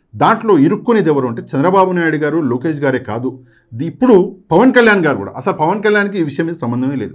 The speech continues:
చెప్పింది చంద్రబాబు నాయుడు. తర్వాత పవన్ కళ్యాణ్ ఏదో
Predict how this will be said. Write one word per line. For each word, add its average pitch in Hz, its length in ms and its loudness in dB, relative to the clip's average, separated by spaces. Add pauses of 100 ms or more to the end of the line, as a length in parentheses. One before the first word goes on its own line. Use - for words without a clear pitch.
(140)
చెప్పింది 226 280 -8
చంద్రబాబు 131 420 -2
నాయుడు. 87 220 -12 (600)
తర్వాత 254 240 6
పవన్ 233 360 2
కళ్యాణ్ 220 240 4
ఏదో 220 420 6